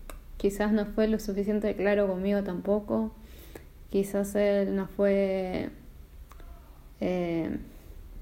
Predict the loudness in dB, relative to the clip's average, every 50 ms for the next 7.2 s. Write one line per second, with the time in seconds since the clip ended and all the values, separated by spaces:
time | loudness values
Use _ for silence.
0 | -10 -10 -10 -10 -10 -10 -10 -12 -14 -14 -14 -14 -14 -14 -14 -14 -14 -16 -16 -16
1 | -14 -14 -14 -14 -14 -14 -14 -12 -12 -12 -12 -12 -14 -12 -14 -14 -16 -16 -18 -18
2 | -8 -2 0 4 4 4 4 2 -2 -2 0 2 6 6 6 6 6 6 6 6
3 | 6 6 4 2 2 0 0 0 0 0 2 2 2 4 4 4 4 4 4 4
4 | 4 4 2 2 0 0 0 0 0 2 2 4 4 2 2 2 0 -2 -2 -2
5 | -2 -2 0 0 2 2 2 2 0 -2 -6 -10 -8 -6 -4 -4 -4 -4 -4 -6
6 | -6 -6 -8 -6 -2 0 0 2 2 2 0 0 0 -2 -2 0 0 0 0 0
7 | -2 -2 -4